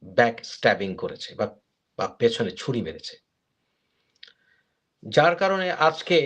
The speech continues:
আওয়ামী লীগ একটি কঠিন সময়ের ভিতর দিয়ে যাচ্ছে। এখনো আওয়ামী লীগের ভেতরে অনেক হিংসা, বিদ্বেষ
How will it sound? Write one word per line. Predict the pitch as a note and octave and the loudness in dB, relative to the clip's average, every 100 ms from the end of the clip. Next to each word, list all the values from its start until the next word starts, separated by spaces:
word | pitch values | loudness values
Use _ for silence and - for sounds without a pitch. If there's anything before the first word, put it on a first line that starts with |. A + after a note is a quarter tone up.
| D3 D3+ _ - | 0 -8 _ 0
আওয়ামী | C3 C#3 C3 | 2 2 0
লীগ | A#2+ D#3 - _ _ _ _ _ _ _ A#2+ | -6 -8 -14 _ _ _ _ _ _ _ -4
একটি | A#2 A#2 A2 A2+ _ _ _ _ _ _ _ _ _ _ | -2 -2 -4 -10 _ _ _ _ _ _ _ _ _ _
কঠিন | C#3+ C#3+ E3+ | -2 0 -2
সময়ের | - C3 A2+ | 0 0 0
ভিতর | G2+ G2+ | -2 -6
দিয়ে | F#2 - | -6 -8
যাচ্ছে। | - - - - _ _ _ _ _ _ _ _ _ _ _ - | -10 -10 -12 -14 _ _ _ _ _ _ _ _ _ _ _ 2
এখনো | B2 A2+ D#3+ D#3+ D3+ - | 2 4 2 2 0 0
আওয়ামী | B2 B2 B2+ | 2 2 2
লীগের | A#2+ A#2 A2+ | -2 0 -2
ভেতরে | A2 A2 A2 - - - _ _ _ _ _ _ _ _ _ _ _ _ _ _ _ | -2 -4 -4 -6 -10 -16 _ _ _ _ _ _ _ _ _ _ _ _ _ _ _
অনেক | C3 C3+ A#2+ | 2 4 2
হিংসা, | F#2+ C#3+ C#3+ - F#2+ - _ _ _ _ _ _ _ _ | 0 0 0 0 0 -2 _ _ _ _ _ _ _ _
বিদ্বেষ | G2+ A#2 A#2 A#2 F#2 - - - | -4 -4 -2 -2 -2 -4 -12 -16